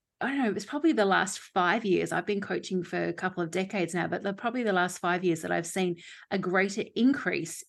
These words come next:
in entry into the coaching space and practices that just make me want to cur-, curl up, and I,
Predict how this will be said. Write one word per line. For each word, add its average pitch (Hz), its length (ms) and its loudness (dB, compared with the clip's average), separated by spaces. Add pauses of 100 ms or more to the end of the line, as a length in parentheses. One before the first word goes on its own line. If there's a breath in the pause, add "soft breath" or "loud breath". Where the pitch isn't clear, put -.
in 185 400 2 (320)
entry 220 400 2
into 254 200 2
the 185 100 0
coaching 208 420 -2
space - 640 -6 (560 loud breath)
and 196 360 2 (180)
practices 214 640 0
that - 260 2
just - 240 -2 (480)
make 233 380 2
me 208 180 6
want 202 260 2
to 202 120 -2
cur-, 226 340 4
curl 226 320 4
up, 262 220 2
and 220 100 4
I, 196 140 6